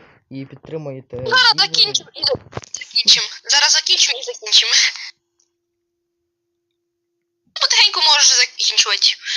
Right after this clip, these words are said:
Speaker 2: відео, так як ми вже знімаємо багатенько часу. Думаю, вже можна потихеньку закінчувати.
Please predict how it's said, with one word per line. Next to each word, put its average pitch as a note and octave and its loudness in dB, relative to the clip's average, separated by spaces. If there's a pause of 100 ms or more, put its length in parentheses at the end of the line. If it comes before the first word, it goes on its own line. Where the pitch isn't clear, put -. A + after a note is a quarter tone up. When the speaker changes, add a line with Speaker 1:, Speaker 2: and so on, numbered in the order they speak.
(360)
Speaker 2:
відео, G#4 4
так D4+ 4
як C#4+ -2
ми C4 -2 (300)
вже B3+ 2
знімаємо B3 2
багатенько D#4 2
часу. C#4+ 2 (3000)
Думаю, G4 4
вже C4+ 4
можна B3+ 2
потихеньку A3+ 0
закінчувати. - 0